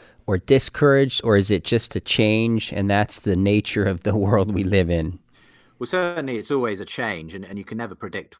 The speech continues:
Speaker 2: where things will go necessarily. But I am actually encouraged by, by this, uh, in as much as I, I think,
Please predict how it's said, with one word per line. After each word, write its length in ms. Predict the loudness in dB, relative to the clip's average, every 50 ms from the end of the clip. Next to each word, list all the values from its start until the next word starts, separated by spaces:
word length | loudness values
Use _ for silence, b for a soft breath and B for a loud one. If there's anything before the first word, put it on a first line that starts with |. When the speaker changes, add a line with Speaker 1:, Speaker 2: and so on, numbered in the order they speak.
| _ _ _
Speaker 2:
where 180 | -10 -8 -8 -8
things 320 | -10 -12 -16 -16 -14 -14
will 140 | -12 -12 -12
go 240 | -12 -12 -10 -10 -10
necessarily. 520 | -12 -14 -16 -18 -18 -18 -16 -16 -16 -16
But 140 | -12 -8 -6
I 60 | -6
am 160 | -4 -4 -6
actually 240 | -6 -10 -10 -14 -16
encouraged 540 | -16 -12 -10 -8 -8 -8 -8 -10 -14 -18 -14
by, 260 | -12 -12 -12 -12 -14 -18 _ _ _ -14
by 160 | -14 -14 -12
this, 420 | -12 -12 -12 -12 -14 -16 -20 -20 -20 _ -18
uh, 180 | -16 -16 -16 -16 _
in 140 | -12 -10 -10
as 140 | -10 -10 -10
much 420 | -8 -8 -8 -10 -10 _ -20 -20 _ _
as 460 | -12 -10 -10 -10 -10 -12 -14 -16 -16 b b b b b b b b b b b b b b b _ _ _
I, 280 | -8 -6 -6 -6 -6 -10 -10
I 120 | -12 -12 -12
think, 540 | -12 -8 -6 -6 -6 -6 -8 _ -16 -18